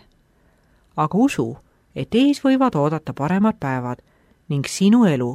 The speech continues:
võib olla rahuldust pakkuv ja eesmärgipärane. Eeskuju. Esimest korda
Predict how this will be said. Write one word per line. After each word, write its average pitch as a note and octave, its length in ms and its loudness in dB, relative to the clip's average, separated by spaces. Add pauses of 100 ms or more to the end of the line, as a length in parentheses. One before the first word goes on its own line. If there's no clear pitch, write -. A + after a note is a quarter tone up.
(140)
võib E3+ 160 -2
olla G3+ 220 0
rahuldust F3+ 480 -2
pakkuv C3 440 -10 (160)
ja D#3 100 -2
eesmärgipärane. B2+ 880 -6 (3250)
Eeskuju. B2+ 540 -2 (1600)
Esimest C#4+ 440 0
korda D3 440 -4